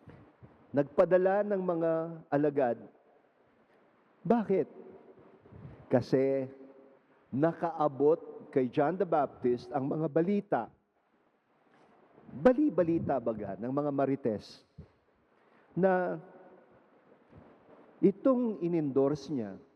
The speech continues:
o nirecommend niya, abay nakikipag-inuman sa mga lasinggero,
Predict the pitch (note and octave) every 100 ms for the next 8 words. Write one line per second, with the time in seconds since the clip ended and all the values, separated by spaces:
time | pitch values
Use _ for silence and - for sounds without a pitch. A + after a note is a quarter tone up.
0 | _ _ A#2+ A#2+ C3 D3 E3+ A3+ G#3 G#3
1 | C#3 C3+ B2+ C#3 - _ _ _ _ _
2 | _ _ _ _ _ _ _ _ C#3 C3
3 | E3 G#3 G3+ F3+ E3 F3 F#3 D#3+ E3 E3
4 | E3 D3+ C#3 C#3 E3+ F#3 - D#3+ D#3+ D#3
5 | D3 E3+ D#3+ D3 C3 B2 C#3